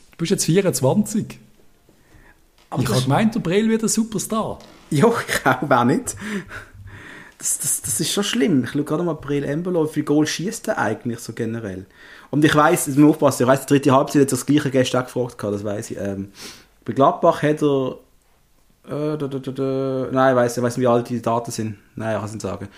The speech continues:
Speaker 2: Schweiz hat er vier Goal geschossen, ist das richtig? In
Speaker 1: Ja,
Speaker 2: etwa
Speaker 1: das kommt
Speaker 2: achtunddreißig
Speaker 1: ein bisschen
Speaker 2: Spielen.
Speaker 1: an. Er schießt einem einfach wirklich zu wenig Goal. Gegen, gegen die U S A zwei riesen Chancen.
Speaker 2: Ja.
Speaker 1: Er hat die Kaltblütigkeit nicht. Der Seferovic hat sie. Äh,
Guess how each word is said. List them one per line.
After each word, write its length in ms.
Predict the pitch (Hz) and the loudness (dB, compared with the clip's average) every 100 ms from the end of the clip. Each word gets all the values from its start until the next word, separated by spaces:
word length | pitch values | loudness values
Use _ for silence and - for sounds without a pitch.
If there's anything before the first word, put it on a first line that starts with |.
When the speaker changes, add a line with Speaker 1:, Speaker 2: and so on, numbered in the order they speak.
| - - | -20 -10
Speaker 2:
Schweiz 260 | - 160 202 | 0 2 4
hat 80 | 165 | 2
er 40 | |
vier 160 | 156 170 | 4 4
Goal 180 | 165 233 | 6 4
geschossen, 300 | 175 127 131 | 4 2 0
ist 80 | 127 | -2
das 80 | |
richtig? 300 | 143 170 135 - _ _ _ _ _ _ _ _ - _ - | -2 -4 -10 -16 _ _ _ _ _ _ _ _ -20 _ -10
In 180 | 131 127 | -4 -2
Speaker 1:
Ja, 60 | 123 | 0
Speaker 2:
etwa 80 | |
Speaker 1:
das 80 | 127 | 2
kommt 100 | 131 | 2
Speaker 2:
achtunddreißig 300 | 131 143 107 | 2 -4 -4
Speaker 1:
ein 40 | 113 | -2
bisschen 140 | 113 | -2
Speaker 2:
Spielen. 40 | |
Speaker 1:
an. 1600 | 131 - - - - - - - - - - - - - - - - | -4 -10 -12 -12 -14 -18 -20 -20 -20 -20 -20 -20 -20 -20 -20 -16 -6
Er 60 | |
schießt 280 | 101 143 143 | 2 2 4
einem 180 | 127 120 | 0 0
einfach 220 | 117 - | -2 -4
wirklich 200 | 123 - | -6 -4
zu 100 | - | -4
wenig 200 | 120 113 | -2 -2
Goal. 220 | 107 113 110 | -4 -6 -6
Gegen, 440 | 107 120 113 135 | -6 -6 -6 -8
gegen 200 | 131 113 | -4 -2
die 60 | 127 | 0
U 60 | 139 | 0
S 140 | 131 | 2
A 180 | 123 123 | 0 -2
zwei 280 | - 123 127 | -4 -2 -2
riesen 380 | 127 131 131 117 | 0 0 0 -4
Chancen. 500 | 113 110 120 - 110 - - - - | -6 -6 -6 -6 -8 -10 -20 -20 -8
Speaker 2:
Ja. 140 | 110 | -6
Speaker 1:
Er 200 | 104 135 | -4 -2
hat 280 | 120 156 - | 0 0 -2
die 60 | 127 | -2
Kaltblütigkeit 880 | 127 139 156 131 131 131 127 120 143 | 2 0 0 0 0 0 -2 -4 -4
nicht. 340 | 156 - - | -6 -8 -12
Der 60 | 113 | -4
Seferovic 600 | 123 131 147 156 135 131 | 0 2 4 4 2 2
hat 240 | 123 170 - | 0 0 -2
sie. 240 | 190 175 - - _ _ _ _ - | -4 -4 -12 -20 _ _ _ _ -10
Äh, 340 | 123 117 117 | -6 -4 -4